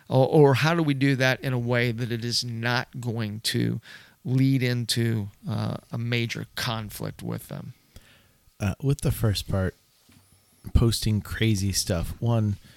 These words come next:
Speaker 2: crazy stuff, um, could be defined as just silly jokes or random stupid things, or it could be defined as harmful things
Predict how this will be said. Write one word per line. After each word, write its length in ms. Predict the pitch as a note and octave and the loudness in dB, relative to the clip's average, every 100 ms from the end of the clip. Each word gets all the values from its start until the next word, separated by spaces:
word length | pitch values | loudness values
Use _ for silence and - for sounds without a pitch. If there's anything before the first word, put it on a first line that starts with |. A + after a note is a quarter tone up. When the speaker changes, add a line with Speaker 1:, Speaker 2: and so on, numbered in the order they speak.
| - - - - - - _ _ - A2+ | -16 -16 -16 -20 -20 -20 _ _ -10 -2
Speaker 2:
crazy 480 | - B2+ A#2+ A#2+ G2 | 2 4 4 4 2
stuff, 580 | - G#2+ G2 F#2 - - - | 2 2 2 0 -6 -14 -6
um, 340 | F2+ E2+ E2+ - _ _ _ _ - _ _ _ - _ _ _ _ _ _ _ _ _ _ _ _ _ _ - | -4 -4 -6 -10 _ _ _ _ -20 _ _ _ -20 _ _ _ _ _ _ _ _ _ _ _ _ _ _ 0
could 240 | C3+ G#2 | 0 2
be 100 | A#2 | 0
defined 680 | G#2+ - G#2 G2 G2 G2+ G#2+ - - | 0 -2 -2 -2 -2 -4 -6 -10 -6
as 280 | G2 F#2 | -4 -4
just 380 | - F#2 F2+ - - | -6 -6 -6 -10 -8
silly 320 | - F#2+ F#2+ | -6 -4 -4
jokes 540 | A#2 G#2 F2+ - - - - - - _ _ _ _ _ | -4 -2 -2 -4 -10 -12 -16 -20 -20 _ _ _ _ _
or 480 | G2+ G2 G2 F#2 F2+ - _ _ | -4 0 0 -2 -4 -10 _ _
random 540 | G2 G2+ G2+ G2 G2 F#2 | -4 0 0 -2 -2 -2
stupid 580 | - - D3 - G2 | -4 -4 -6 -4 -6
things, 440 | - F#2+ A2 C#3+ - - - - - - _ - | -4 -4 -4 -6 -8 -16 -20 -20 -20 -20 _ -4
or 240 | G#2+ G#2 | 0 2
it 100 | G#2 | 0
could 160 | - G#2 | -2 -2
be 140 | G#2 | 0
defined 480 | G2 - G2 F#2+ F#2 | -2 -2 0 0 -2
as 500 | - F#2 F2+ - - - - _ - | -2 -2 0 -2 -6 -12 -20 _ -20
harmful 600 | - - G#2 G#2 - D#2 | -12 -4 0 0 -2 -8
things 560 | - D2+ C#2 D#2+ D#2 | -6 -6 -6 -6 -6